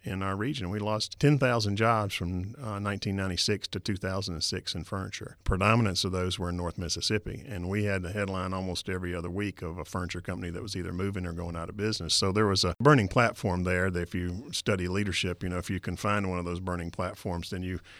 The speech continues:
you have an adequate, uh, water source to put that out. You have a solution, then that's what you wanna focus on. And so our solution was, "Hey, look at Jackson, look at, uh, Greenville, Spartanburg, look at Montgomery, Alabama, look at Birmingham and Mercedes."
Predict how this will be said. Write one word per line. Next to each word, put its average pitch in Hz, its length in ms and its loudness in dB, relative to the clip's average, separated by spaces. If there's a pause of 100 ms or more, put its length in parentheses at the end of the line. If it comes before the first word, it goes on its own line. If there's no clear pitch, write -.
(180)
you 90 140 0
have 92 180 2
an 92 80 0
adequate, 92 560 0
uh, 90 340 -2 (180)
water 107 260 4
source - 260 4
to - 80 -4
put 101 200 0
that 98 180 2
out. 113 200 6
You 101 140 0
have 90 100 0
a - 40 0
solution, 101 580 4
then 98 240 4
that's 95 220 2
what 98 180 0
you 95 80 -2
wanna 87 240 -2
focus 113 420 0
on. 85 160 -2
And 85 120 -4
so 87 180 0
our 98 140 2
solution 95 480 0
was, 85 180 -2
"Hey, 95 380 0
look 107 160 0
at 92 80 -2
Jackson, 98 640 0
look 95 260 -4
at, 90 180 -6
uh, 87 120 -2
Greenville, 90 320 -2
Spartanburg, 92 640 -2
look 92 240 -4
at 87 80 -6
Montgomery, 90 480 -2
Alabama, 90 640 -2
look 101 240 -6
at 87 120 -6
Birmingham 90 460 -2
and 82 160 -4
Mercedes." 92 640 -2